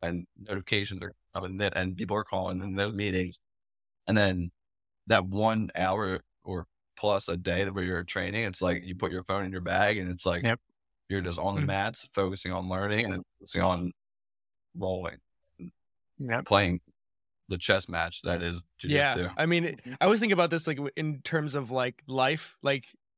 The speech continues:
Speaker 3: sport or moving your body physically, either running or jujitsu. It's like,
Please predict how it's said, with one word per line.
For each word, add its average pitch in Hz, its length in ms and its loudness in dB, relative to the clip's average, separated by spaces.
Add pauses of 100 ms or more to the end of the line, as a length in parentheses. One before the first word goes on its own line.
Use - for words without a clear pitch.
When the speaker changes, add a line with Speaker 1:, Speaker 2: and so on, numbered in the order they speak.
Speaker 3:
sport 160 560 0
or 143 180 2
moving 170 340 4
your 160 80 0
body 147 240 4
physically, 151 880 -2 (160)
either 160 200 2
running 160 460 4
or 143 80 0
jujitsu. 151 480 -2
It's 143 160 -2
like, 147 180 2